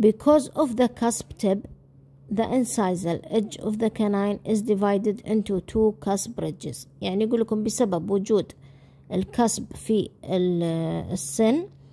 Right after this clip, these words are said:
فهو يوجد عندي هنا يقسم السن إلى إيش؟ إلى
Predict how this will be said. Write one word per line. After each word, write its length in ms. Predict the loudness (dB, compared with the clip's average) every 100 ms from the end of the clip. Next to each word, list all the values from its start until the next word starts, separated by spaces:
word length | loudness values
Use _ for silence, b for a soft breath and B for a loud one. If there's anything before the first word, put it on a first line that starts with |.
| b b -20 -20 -20 -20 -20 -20
فهو 400 | -2 2 6 6
يوجد 480 | 6 6 6 4 4
عندي 440 | 2 2 2 2 4
هنا 260 | 2 0 -6 -20 -20 _ _ -20 -20 -20 -20 -20 -20 -20 -2
يقسم 500 | 2 2 2 0 0
السن 380 | 0 2 2 2 2
إلى 380 | 4 4 2 0
إيش؟ 180 | 0
إلى 300 | -2 0 0